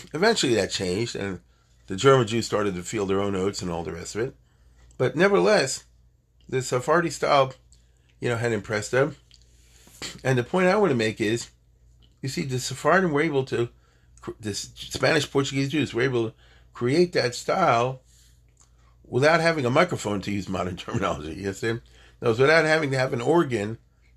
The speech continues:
or any other things that, that were part actually of a church service, which, as you know, the Ashkenaz, when they tried to do this, they entered with Reform Judaism and they introduced all this other stuff.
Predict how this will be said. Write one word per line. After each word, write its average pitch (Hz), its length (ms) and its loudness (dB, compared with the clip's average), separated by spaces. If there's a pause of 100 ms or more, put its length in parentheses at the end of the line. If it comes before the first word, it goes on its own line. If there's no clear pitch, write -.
(580)
or 107 120 0
any 147 240 2
other 135 160 4
things 143 280 -2
that, 110 200 -2 (380)
that 117 120 -2
were 104 100 -2
part 123 280 0
actually 113 300 0
of 92 100 0
a 98 40 -6
church - 340 -4
service, - 520 -4 (440)
which, - 180 -4
as 101 160 2
you 113 80 2
know, 101 300 4 (380)
the 104 80 0
Ashkenaz, 113 520 2
when 95 100 -4
they 95 80 -6
tried 98 240 -2
to 90 60 -8
do 110 100 -4
this, 113 120 -6
they 101 100 -2
entered 101 260 -4
with 90 240 -4
Reform 104 380 -4
Judaism 92 440 -4
and 87 140 -4
they 87 140 -2
introduced 104 480 -8
all 92 140 -2
this 90 120 -10
other 87 200 -6
stuff. - 320 -10